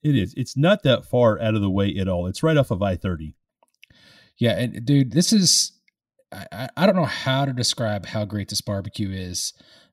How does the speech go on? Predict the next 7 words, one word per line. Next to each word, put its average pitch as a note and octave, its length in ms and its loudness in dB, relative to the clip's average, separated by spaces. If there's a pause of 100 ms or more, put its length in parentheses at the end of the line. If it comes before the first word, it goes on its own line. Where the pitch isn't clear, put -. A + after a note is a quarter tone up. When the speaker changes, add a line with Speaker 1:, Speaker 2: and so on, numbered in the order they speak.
Speaker 2:
The - 100 -12
brisket, C3+ 680 -2
the - 80 -14
turkey, B2+ 800 0
the - 80 -14
pulled - 280 -16
pork. A#2+ 400 -4